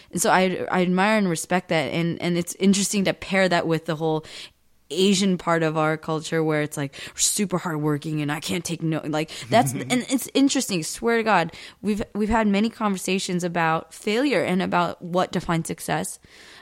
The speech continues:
Speaker 1: um, because in, in parts, you know,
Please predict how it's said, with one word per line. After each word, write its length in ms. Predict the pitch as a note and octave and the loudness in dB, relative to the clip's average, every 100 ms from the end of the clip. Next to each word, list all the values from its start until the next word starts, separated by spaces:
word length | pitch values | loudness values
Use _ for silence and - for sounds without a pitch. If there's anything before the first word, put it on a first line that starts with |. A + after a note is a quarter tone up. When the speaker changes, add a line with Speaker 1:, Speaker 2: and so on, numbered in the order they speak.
| - | -6
Speaker 1:
um, 320 | F#3+ F3 E3 | -2 0 -2
because 520 | F3+ F3+ G3 F#3+ E3+ - _ _ _ _ _ _ _ _ _ - | -4 -2 0 0 -2 -12 _ _ _ _ _ _ _ _ _ -12
in, 460 | - G3 G3 G3 - - | 0 2 4 0 -6 -18
in 520 | - F#3 F#3 F3+ F3+ E3+ _ - | -4 0 2 2 0 -2 _ -18
parts, 460 | - E3 F#3+ - - | -4 -2 -2 -6 -4
you 80 | |
know, 200 | F3 E3 | -2 -2